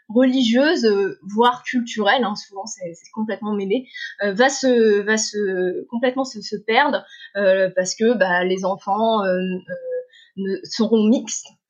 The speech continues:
Alors vraiment dans, au sens très large, hein, pas que religieusement, hein, ça peut être aussi, euh, bah, culturellement. Euh, et on voit aussi qu'on a, bah, en fait, les mêmes problèmes avec un couple de deux musulmans,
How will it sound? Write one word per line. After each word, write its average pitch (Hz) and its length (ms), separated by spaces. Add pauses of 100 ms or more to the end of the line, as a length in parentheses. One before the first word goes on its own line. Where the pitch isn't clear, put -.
Alors 180 220
vraiment 226 280
dans, 196 320
au 208 80
sens 233 260
très 247 140
large, 269 260
hein, 226 140
pas 247 120
que 254 120
religieusement, 240 800
hein, 196 100
ça 180 240
peut 185 80
être 285 220
aussi, 185 280
euh, 175 100
bah, 156 160
culturellement. 233 600 (480)
Euh, 196 360
et 226 100
on 240 160
voit 285 260
aussi 294 300
qu'on 233 360
a, 233 260
bah, 175 160
en 180 80
fait, 226 180
les 185 120
mêmes 247 240
problèmes 214 560 (520)
avec 214 300
un 202 180
couple 226 340
de 196 140
deux 226 200
musulmans, 226 580